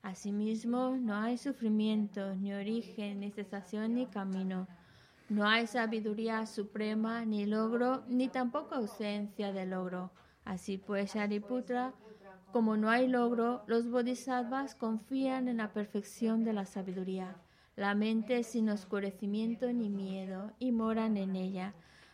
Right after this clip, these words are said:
Así trascienden los errores y alcanzan la meta de nirvana. También todos los budas de los tres tiempos,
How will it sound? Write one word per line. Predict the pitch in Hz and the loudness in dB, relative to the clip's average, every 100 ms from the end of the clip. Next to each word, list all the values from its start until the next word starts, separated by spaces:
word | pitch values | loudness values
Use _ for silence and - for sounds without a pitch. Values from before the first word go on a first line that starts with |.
| - | -2
Así | 220 220 254 | -2 0 -2
trascienden | 247 254 247 262 254 247 247 233 | 2 2 2 0 2 2 2 0
los | 226 226 | -2 0
errores | 208 208 233 254 269 285 - 226 | -2 0 0 2 2 -2 -6 -4
y | |
alcanzan | 202 208 240 254 254 294 277 | -2 -2 -2 -2 -4 -4 -2
la | 247 | -2
meta | 202 208 208 233 | -2 -4 -4 -4
de | 220 202 | -2 -2
nirvana. | 190 190 185 180 180 175 - - - - | -2 -4 -6 -4 -6 -8 -14 -20 -20 -2
También | 202 202 202 202 208 | 0 2 2 2 0
todos | 214 247 269 | 2 2 2
los | 262 220 | 2 2
budas | 202 202 196 202 | 0 0 0 -2
de | 196 | -2
los | 190 190 - | -2 -4 -4
tres | 202 196 - | -4 -4 -4
tiempos, | 208 208 208 226 262 277 | -2 0 0 2 0 0